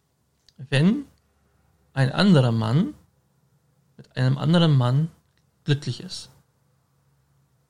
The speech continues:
Ist er für mich weniger wert? Wenn ich jetzt einen homosexuellen Menschen als Busfahrerkollege habe, fährt er schwul oder fährt er so, wie es sich gehört? Er kann genauso fahren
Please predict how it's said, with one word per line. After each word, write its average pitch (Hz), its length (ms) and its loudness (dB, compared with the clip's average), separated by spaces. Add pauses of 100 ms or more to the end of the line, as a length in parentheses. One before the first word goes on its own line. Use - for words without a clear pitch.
(140)
Ist - 260 -8
er 160 380 2
für - 160 -8
mich 147 400 0
weniger 143 460 4
wert? - 320 -6 (500)
Wenn 160 160 2
ich 208 120 4
jetzt 196 260 0
einen 165 160 6
homosexuellen 175 1120 4 (180)
Menschen 160 600 2 (480)
als 135 180 0
Busfahrerkollege 123 920 0
habe, - 140 -12 (1700)
fährt 156 400 2
er 139 260 4
schwul 190 560 2
oder 180 300 0
fährt 170 280 2
er 160 380 -2
so, 147 240 0
wie 143 80 2
es 135 120 -2
sich 135 200 -4
gehört? 131 460 -2 (120)
Er 131 120 -4
kann 160 240 4
genauso 175 420 6
fahren 156 420 2